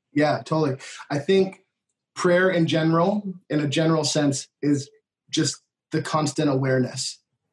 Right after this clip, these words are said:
of who God is and that he's with you and in you. And I think just reminding yourself, and it takes, you know, when he calls it practicing the presence of God, because it's a discipline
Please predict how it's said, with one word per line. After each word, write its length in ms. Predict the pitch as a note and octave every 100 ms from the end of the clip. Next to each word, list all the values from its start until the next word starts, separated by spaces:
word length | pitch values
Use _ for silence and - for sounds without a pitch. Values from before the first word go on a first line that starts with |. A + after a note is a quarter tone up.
| _ -
of 180 | C3+
who 140 | D3 D3
God 240 | D3+ C#3
is 300 | C3+ C#3 C3+
and 140 | - C3+
that 100 | B2+
he's 200 | C3 B2
with 200 | C3 C3
you 120 | C3
and 100 | A#2
in 80 | G#2+
you. 220 | F#2+ F#2 _ _ _ _ _ _ _ _ -
And 240 | C#3 B2+
I 100 | B2
think 380 | C3 C#3+ C#3+ -
just 280 | - C3 - _ C3+
reminding 600 | D3 C#3+ D3 D3 D3 C#3
yourself, 440 | C3 - C3 A#2+ C3
and 100 | E3
it 140 | E3 D3+
takes, 320 | F3+ E3 -
you 80 | D3+
know, 240 | D3+ D3+ -
when 260 | C3+ C#3+ - C#3
he 100 | C#3+
calls 260 | E3+ E3
it 140 | C#3 -
practicing 560 | D#3 D3+ D3+ C3+ D3+
the 80 | C#3
presence 340 | D3 C#3+ C#3+
of 80 | B2
God, 200 | D3 C#3
because 260 | C3+ D3+ D3
it's 240 | - C3
a 200 | C#3 B2+
discipline 760 | B2+ E3 E3+ - - B2+ A#2+